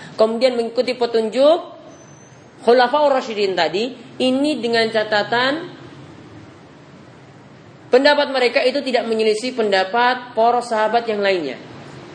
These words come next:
Khulafaur Rasyidin tadi, pendapat mereka tidak menyelisih pendapat sahabat yang lainnya. Contoh misalnya,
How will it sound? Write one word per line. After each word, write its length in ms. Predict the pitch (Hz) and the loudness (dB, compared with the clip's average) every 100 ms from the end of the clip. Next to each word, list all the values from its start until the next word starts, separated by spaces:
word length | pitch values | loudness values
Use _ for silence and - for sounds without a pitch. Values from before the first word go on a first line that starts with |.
| - - - - - - | -20 -20 -20 -20 -20 -2
Khulafaur 480 | 214 220 214 214 208 | 4 4 2 0 -2
Rasyidin 320 | 180 196 190 | -2 -2 -2
tadi, 320 | 190 226 277 | 0 0 0
pendapat 320 | - 220 214 208 | -2 0 0 0
mereka 240 | 208 233 | -2 -2
tidak 240 | 226 220 | -2 -2
menyelisih 400 | 208 208 202 247 | -2 -2 -2 -4
pendapat 400 | 226 208 196 240 | -2 0 0 -2
sahabat 320 | - 220 240 226 | 0 0 0 -2
yang 160 | 190 | -2
lainnya. 320 | 185 165 135 - - - - - - - - - - - - - - - - | -2 -2 -6 -14 -18 -18 -18 -18 -18 -20 -20 -20 -18 -18 -18 -18 -18 -20 -6
Contoh 320 | - 220 233 240 | 0 2 2 0
misalnya, 680 | 226 226 220 220 233 269 | -2 0 0 0 0 -2